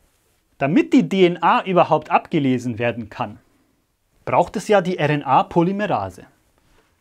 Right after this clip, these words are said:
Aber die R-N-A-Polymerase ist ja selber ein Proteinkomplex. Das heißt, die, die, dass die D N A abgelesen werden kann, hängt davon ab, dass es Proteine gibt.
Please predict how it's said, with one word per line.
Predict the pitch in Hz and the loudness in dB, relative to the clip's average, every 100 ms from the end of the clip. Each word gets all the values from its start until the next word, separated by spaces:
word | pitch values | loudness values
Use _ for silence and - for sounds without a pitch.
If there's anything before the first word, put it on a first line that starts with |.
| _ _ _ _ _ _ | _ _ _ _ _ _
Aber | 139 131 117 - _ | -2 0 0 -4 _
die | 156 160 | -8 -2
R-N-A-Polymerase | 139 135 143 - 139 123 131 175 170 | 0 2 0 0 -2 0 0 0 -4
ist | 151 | -6
ja | 143 | -4
selber | 117 175 262 135 113 - _ | 0 0 0 -2 -6 -12 _
ein | 131 127 | -6 -4
Proteinkomplex. | 156 139 165 226 262 262 143 107 - - - - _ _ _ _ _ _ _ | -6 -6 -2 2 2 2 -6 -6 -12 -12 -20 -20 _ _ _ _ _ _ _
Das | 156 151 | -8 0
heißt, | 156 277 - | 0 0 -8
die, | 175 - - | -12 -8 -4
die, | 160 127 _ | -4 -6 _
dass | - 180 175 | -2 -2 0
die | 170 | -2
D | 156 | 0
N | 147 | 0
A | 147 202 | 2 0
abgelesen | 196 285 - - - 156 131 123 123 | 2 0 -2 -8 -8 -4 -2 -2 -4
werden | 117 120 | -6 -6
kann, | 156 180 - - | -6 -8 -10 -6
hängt | 190 262 - | -2 0 2
davon | 185 - 156 | 2 2 0
ab, | 160 240 - _ _ _ _ _ _ _ _ _ _ | 2 2 0 _ _ _ _ _ _ _ _ _ _
dass | 143 156 | -6 -6
es | 143 | -6
Proteine | - 165 196 254 135 | -4 -2 2 2 0
gibt. | - - _ | -6 -20 _